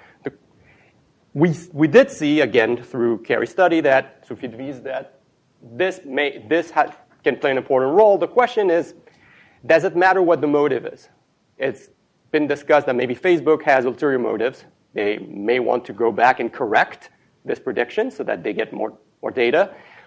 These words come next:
We think that it might actually matter what the motive is, and, but th-, there isn't,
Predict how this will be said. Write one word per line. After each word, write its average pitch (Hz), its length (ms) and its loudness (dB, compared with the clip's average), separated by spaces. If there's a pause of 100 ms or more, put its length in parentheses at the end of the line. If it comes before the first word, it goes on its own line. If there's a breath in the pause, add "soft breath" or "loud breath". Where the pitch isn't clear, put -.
(140 loud breath)
We 180 260 -2
think 294 300 -2
that 240 140 2
it 160 100 0
might 160 240 4
actually 135 320 -2
matter 110 320 -4
what 107 180 -8
the 107 60 -6
motive 107 320 -4
is, 202 260 -4 (160)
and, 113 580 -6 (480)
but 151 500 2 (920)
th-, 170 280 -8
there 156 180 -6
isn't, 147 260 -8